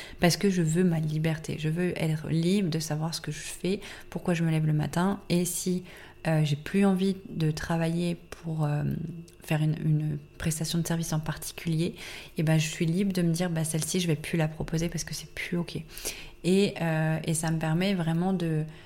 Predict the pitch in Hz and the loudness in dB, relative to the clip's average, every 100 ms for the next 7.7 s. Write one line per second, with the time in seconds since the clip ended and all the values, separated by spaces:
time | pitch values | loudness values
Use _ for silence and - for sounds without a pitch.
0 | - - - - 160 151 156 151 151 151 | -20 -20 -10 0 2 2 2 2 2 -2
1 | 160 156 151 156 160 180 196 190 165 156 | -6 -6 2 6 6 6 4 4 2 2
2 | 156 156 - 220 175 - 180 180 160 151 | 0 -2 0 2 2 0 -2 -2 -2 0
3 | 139 147 151 156 - 147 151 151 156 156 | 0 2 2 2 0 2 4 6 6 6
4 | 156 233 - - - - 170 156 202 180 | 4 -2 -4 -10 -10 -2 0 2 4 4
5 | 156 156 - 180 175 170 160 156 156 156 | 4 0 -2 -2 2 2 2 2 4 4
6 | 185 175 160 156 - 160 160 170 196 190 | 4 4 4 2 2 4 8 8 8 8
7 | 175 180 170 156 151 156 - | 6 4 4 4 2 0 -6